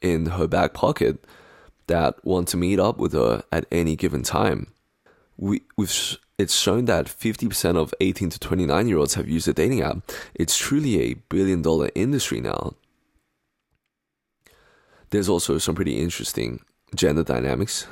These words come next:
when it comes to online dating. But I,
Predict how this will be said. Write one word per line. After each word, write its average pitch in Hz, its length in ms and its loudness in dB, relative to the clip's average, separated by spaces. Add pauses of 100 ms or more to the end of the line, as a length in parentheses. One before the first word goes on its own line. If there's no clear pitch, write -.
when 87 160 0
it 78 80 2
comes 80 280 0
to 73 340 0
online 85 420 0
dating. 92 480 0 (760)
But 87 340 -2 (100)
I, 92 200 4